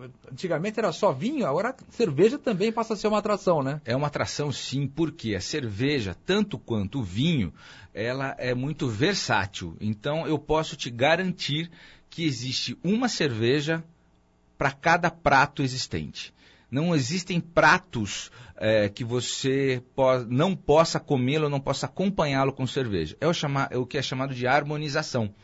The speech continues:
Speaker 1: Sim.
Speaker 2: Então, existem, eh, cervejas de todos os estilos. O, as mais comumente conhecidas, fica muito difícil você harmonizar, por exemplo, com chocolate, com panetone, com,
Speaker 1: Sim.
Speaker 2: ah, falando em época de Natal aqui.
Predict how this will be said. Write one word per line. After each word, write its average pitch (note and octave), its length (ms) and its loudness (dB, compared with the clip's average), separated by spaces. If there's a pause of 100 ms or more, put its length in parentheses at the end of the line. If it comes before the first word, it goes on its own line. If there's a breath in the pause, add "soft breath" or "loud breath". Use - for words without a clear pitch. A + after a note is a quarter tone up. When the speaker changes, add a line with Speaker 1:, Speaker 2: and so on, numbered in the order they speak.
(280 loud breath)
Speaker 1:
Sim. A#2 220 -4
Speaker 2:
Então, A2+ 220 -4
existem, D3 680 -4
eh, A2 160 -2
cervejas C3 720 -2
de D3+ 120 -10
todos E3 540 6
os A2+ 140 -6
estilos. - 480 -10 (340 loud breath)
O, F#4+ 80 -4 (140)
as E3+ 260 2
mais D3 300 2
comumente A#2+ 500 -2
conhecidas, B2+ 640 -2
fica - 160 -6
muito D3+ 240 -4
difícil E3 560 -4
você F#2+ 300 -4
harmonizar, G2 500 0
por G2+ 180 -2
exemplo, G2 380 -2
com A#2+ 140 -6
chocolate, F2 640 -6
com F#2 100 -6
panetone, F2+ 760 -4
com, G2 200 -4 (100)
Speaker 1:
Sim. G#2+ 200 -6
Speaker 2:
ah, - 80 -6
falando G#2 400 2
em G2+ 360 2
época F#2+ 240 -4
de G#2 120 0
Natal G2 440 2
aqui. G2 220 -6